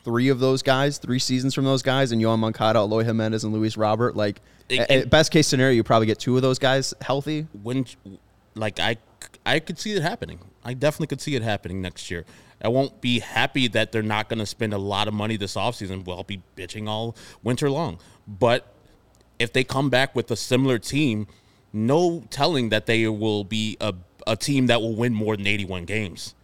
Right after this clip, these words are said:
Speaker 2: I, I feel that in my heart. They'll
Speaker 1: Well
Speaker 2: definitely win more than eighty-one games and will be competing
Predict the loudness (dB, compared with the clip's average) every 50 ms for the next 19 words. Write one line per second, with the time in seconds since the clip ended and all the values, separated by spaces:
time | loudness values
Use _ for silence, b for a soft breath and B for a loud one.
0 | _ _ _ _ -4 -2 0 0 -2 -4 -6 -8 -8 -8 -4 -2 -2 0 0 0
1 | -2 -2 -4 -8 -10 -6 -2 -2 -2 -2 -4 -4 -6 -4 -4 -6 -8 -10 _ _
2 | 0 0 0 0 -4 -4 -4 -4 -2 -2 -2 -2 -2 -2 -2 -4 -2 -4 -6 -6
3 | -4 -4 -4 -4 -6 -6 -6 -6 -4 -4 -2 0 2 2 2 0 -2 -4 -2 -4
4 | -4 -2 -4 -4 -2 -2 -4